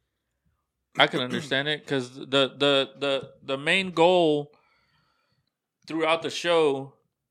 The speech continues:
has been getting the Iron Throne. That's been the goal for everybody.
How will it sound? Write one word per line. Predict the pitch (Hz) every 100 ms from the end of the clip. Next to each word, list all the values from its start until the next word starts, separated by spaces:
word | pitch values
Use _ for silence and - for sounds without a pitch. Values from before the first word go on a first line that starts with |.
| -
has | 131 135
been | 120 147 147 143 139 135 _ _ _ -
getting | 117 147 139
the | 127
Iron | 123 127 120
Throne. | 117 123 113 110 _ _ _ _ _ _ _ _ _ _ -
That's | 135
been | - 156
the | 139
goal | 127 147
for | 143 131
everybody. | 147 139 117 113 110